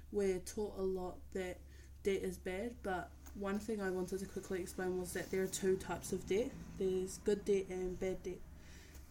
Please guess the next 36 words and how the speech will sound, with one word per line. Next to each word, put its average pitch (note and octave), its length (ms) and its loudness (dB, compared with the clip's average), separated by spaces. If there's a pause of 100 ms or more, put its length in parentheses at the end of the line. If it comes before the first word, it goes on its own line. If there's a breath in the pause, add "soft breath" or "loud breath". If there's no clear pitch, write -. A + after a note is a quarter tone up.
(160)
And F#3+ 400 2
so F#3 440 0 (460 loud breath)
good G#3+ 160 8
debt F#3 240 6
is F#3 100 -2
something F#3 320 0
which - 220 -6
can F#3+ 340 0 (140)
increase G3 420 2
your G3 160 0
income G3 460 -2
or F#3+ 140 2
create F#3+ 400 2
an F3+ 180 0
income F3+ 400 -2
for F#3+ 260 4
you. F3 220 2 (100)
So, G#3+ 300 4
for F#3+ 180 -2
example, F3+ 640 -2 (560 loud breath)
a G3+ 80 4
rental G3 300 2
property. F3 480 -4
And F#3+ 120 2
then F#3+ 200 4
bad G3+ 380 4
debt E3+ 260 0 (100)
is F#3 380 0 (380 loud breath)
when G3+ 140 4
you - 80 6
borrow F#3+ 300 4
money F#3 300 4
to F3 140 -4
buy F3 180 2
liabilities E3+ 880 0
like, E3 380 -4